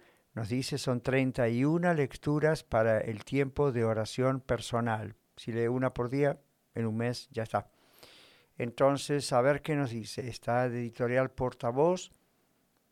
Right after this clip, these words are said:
Juan Bunyan nos dice, "Ore a menudo porque la oración es un escudo para el alma, un sacrificio ofrecido a Dios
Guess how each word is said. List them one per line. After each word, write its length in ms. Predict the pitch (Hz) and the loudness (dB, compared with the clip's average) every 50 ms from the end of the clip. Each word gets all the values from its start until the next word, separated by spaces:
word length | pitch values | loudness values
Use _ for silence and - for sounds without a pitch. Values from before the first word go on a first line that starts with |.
| _ _ _ _ _ _ _ _ _ _ _ _ _ _ _ _ _ | _ _ _ _ _ _ _ _ _ _ _ _ _ _ _ _ _
Juan 300 | - - 135 131 131 117 | 0 2 2 2 2 2
Bunyan 500 | 127 131 135 135 131 127 135 135 131 127 | 0 0 0 0 0 0 0 0 0 -2
nos 140 | 120 110 101 | -4 -4 -6
dice, 320 | 120 120 - - 127 120 | -8 -8 -4 0 2 4
"Ore 340 | 127 139 147 151 151 156 143 | 6 6 6 4 4 4 4
a 80 | 135 131 | 4 4
menudo 560 | 127 123 127 139 147 156 156 165 170 160 - | 2 0 0 0 -2 -2 0 0 -2 -2 -2
porque 300 | 127 117 117 - 127 110 | -4 -6 -4 -4 -2 0
la 100 | 110 113 | 0 0
oración 400 | 110 113 - - - 135 135 139 | 0 -2 -4 -4 -4 -2 -2 -2
es 160 | 135 - - | -4 -6 -6
un 100 | 123 113 | -6 -6
escudo 500 | 113 107 - - - 139 139 139 139 127 | -6 -8 -8 -6 -4 -2 0 0 0 0
para 260 | - 120 117 110 110 | 0 -2 0 0 0
el 180 | 107 107 107 117 | -2 -2 0 0
alma, 520 | 127 131 127 123 117 107 104 95 95 90 _ _ _ - - - - _ _ _ - | 0 0 0 -2 -4 -4 -4 -6 -6 -10 _ _ _ -20 -20 -20 -20 _ _ _ -8
un 100 | 120 117 | -6 -4
sacrificio 720 | - 139 123 120 120 117 117 - - 143 127 - 143 131 | -2 -2 -2 -2 -4 -8 -6 -4 -4 -6 -4 -2 -2 -4
ofrecido 580 | 123 - 113 110 107 - - 131 127 123 117 107 | -4 -4 -4 -6 -6 -4 -4 -2 0 0 0 0
a 40 | |
Dios 460 | 110 120 135 143 165 185 190 - - | 0 0 0 2 2 0 0 -2 -6